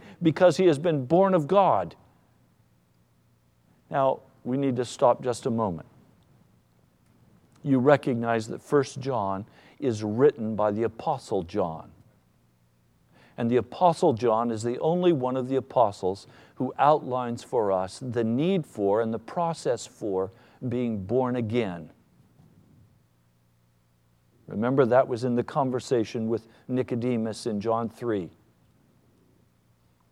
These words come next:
Now he's developing this concept of being born again a little bit more. He's saying that if you've been born again, you don't continue to walk in sin.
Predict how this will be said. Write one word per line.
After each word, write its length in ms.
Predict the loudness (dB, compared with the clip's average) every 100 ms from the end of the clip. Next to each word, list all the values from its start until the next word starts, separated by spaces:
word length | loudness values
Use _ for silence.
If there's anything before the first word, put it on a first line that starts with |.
| _ _ _ _ _ _
Now 260 | 0 4 4
he's 240 | 4 2
developing 720 | 2 2 6 6 6 2 0
this 160 | -2 -4
concept 680 | -4 -2 0 0 2 2 0
of 120 | -2
being 300 | 0 0 -2
born 280 | 0 0 0
again 340 | -2 -2 0
a 60 | 0
little 240 | 0 0
bit 240 | 0 -2
more. 400 | -2 -4 -2 -4 -10 _ _ _ _ _ _ _ _ _ _ _ _ _ _ _ _ _ _ _ _
He's 160 | -2
saying 300 | 4 4 6
that 120 | 4 2
if 140 | 2
you've 180 | 0 2
been 220 | 0 -2
born 300 | 0 2 2
again, 380 | 0 0 0 0
you 140 | 0
don't 240 | 0 -4 -6
continue 520 | -8 -6 -4 -2 -2
to 80 | 0
walk 340 | 2 2 0
in 100 | -10
sin. 420 | -8 -8 -8 -8